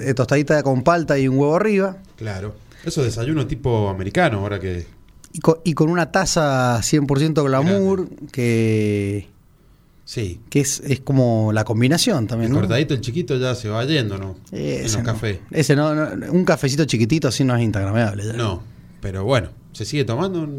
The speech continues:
Speaker 2: yo hace mucho no
Speaker 1: Sí,
Speaker 2: veo café.
Speaker 1: y porque no, no, no deambulamos mucho por el centro, pero claro que
Speaker 2: Claro.
Speaker 1: sí, las cafeterías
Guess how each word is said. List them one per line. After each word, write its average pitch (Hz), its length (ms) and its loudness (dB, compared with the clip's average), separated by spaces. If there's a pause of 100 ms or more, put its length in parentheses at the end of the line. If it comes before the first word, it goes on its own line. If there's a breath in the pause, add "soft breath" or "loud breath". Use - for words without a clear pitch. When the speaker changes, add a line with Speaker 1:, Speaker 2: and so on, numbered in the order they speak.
Speaker 2:
yo 147 80 -4
hace 151 120 -6
mucho 113 260 -2
no 101 80 -6
Speaker 1:
Sí, 98 100 -4
Speaker 2:
veo 127 240 4
café. 233 120 2
Speaker 1:
y 214 200 2
porque 143 320 2
no, 180 220 2
no, 170 260 2
no 160 140 2
deambulamos 156 500 4
mucho 165 200 0
por 123 120 2
el 120 80 0
centro, 165 300 2
pero 98 200 -2
claro 175 200 4
que 107 80 0
Speaker 2:
Claro. 190 160 2
Speaker 1:
sí, 156 120 0
las 107 140 -4
cafeterías 127 580 0